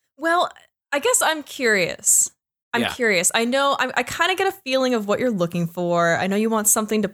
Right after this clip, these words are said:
Speaker 1: throw your friends in. You wanna go to Big Bear, Bronco-esque, duck boat potential.
Speaker 2: Definitely
Speaker 1: But,
Speaker 2: duck boat.
Speaker 1: but if you were to get, like, a high, uh,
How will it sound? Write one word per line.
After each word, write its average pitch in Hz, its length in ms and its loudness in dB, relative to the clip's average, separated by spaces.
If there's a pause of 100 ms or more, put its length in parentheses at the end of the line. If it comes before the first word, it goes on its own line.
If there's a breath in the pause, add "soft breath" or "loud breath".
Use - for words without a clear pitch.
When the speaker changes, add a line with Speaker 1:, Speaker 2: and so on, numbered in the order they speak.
(100)
Speaker 1:
throw 214 140 0
your 208 140 0
friends 269 440 0
in. 262 380 2
You 214 100 -2
wanna 180 240 -2
go 165 120 -2
to 156 100 -2
Big 240 380 -2
Bear, 226 680 2 (300)
Bronco-esque, 214 1300 0 (120)
duck 202 340 -2
boat 196 300 0
potential. 190 760 0 (160)
Speaker 2:
Definitely 110 380 0
Speaker 1:
But, - 160 -4
Speaker 2:
duck - 140 -16 (440)
boat. 208 100 -20 (120)
Speaker 1:
but 269 180 0
if 277 180 -2
you 349 500 0
were 240 300 0
to - 180 -4
get, 170 420 -2
like, 170 140 -6
a 160 60 0
high, 180 720 0 (440 soft breath)
uh, 160 520 0